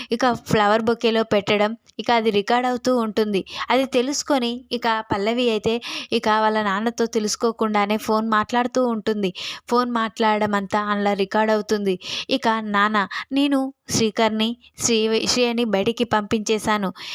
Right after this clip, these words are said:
ఇక ఆ తర్వాత అక్షయ్ని, ఇక అవనిని బయటికి పంపించేద్దామని ప్లాన్లు వేశాను. ఎలాగో అలా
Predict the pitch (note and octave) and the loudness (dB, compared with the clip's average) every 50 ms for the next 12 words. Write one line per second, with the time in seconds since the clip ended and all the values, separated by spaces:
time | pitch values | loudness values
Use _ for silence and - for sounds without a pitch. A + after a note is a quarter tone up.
0 | - - - C#4+ C#4 E4 D4+ C#4 C#4 - B3 A3+ A3 G#3+ G#3+ G#3+ G#3 - G#3+ G#3+ | -8 -6 -4 0 2 2 2 2 2 0 0 0 2 2 2 0 2 0 -2 -2
1 | G#3 - - - - - A3+ A3+ - - - C4+ C4+ B3 A#3 A3+ A3 A#3 A#3 - | -2 -2 -4 -2 0 0 -2 0 0 0 0 2 2 0 0 -2 -4 -6 -8 -10
2 | - - - - A#3 A#3 - A#3 A3 A3 G#3+ - - - - G3+ G3+ G3 G3 G#3 | -14 -14 -4 -2 -2 0 2 2 0 0 -2 -6 -12 -6 -2 0 2 2 2 0
3 | A3 A3+ A3+ A3+ G#3+ G3 G#3 G#3 G#3 A#3 - A#3+ A#3 - G#3+ G3+ G3 - A#3+ A3+ | 0 0 -2 -2 0 0 2 2 0 0 0 -2 -2 0 0 -2 0 0 -2 -2
4 | G#3 A#3+ A#3 G#3+ A#3 A3+ A3 A3 A3+ A#3+ A#3 - A#3+ G#3+ G#3+ A3+ B3 B3+ A#3 A#3 | 0 -2 0 0 0 0 0 0 0 -2 -2 0 2 2 2 2 0 0 0 0
5 | A3+ G#3 - A3+ G#3+ G#3 F#3+ F#3 - G#3 A3 A#3 A#3+ A#3+ A#3 B3 B3+ A#3+ A#3+ A#3+ | 0 0 0 0 0 0 -2 -4 -2 0 0 2 2 2 2 2 2 2 2 2
6 | A#3+ B3+ | 2 0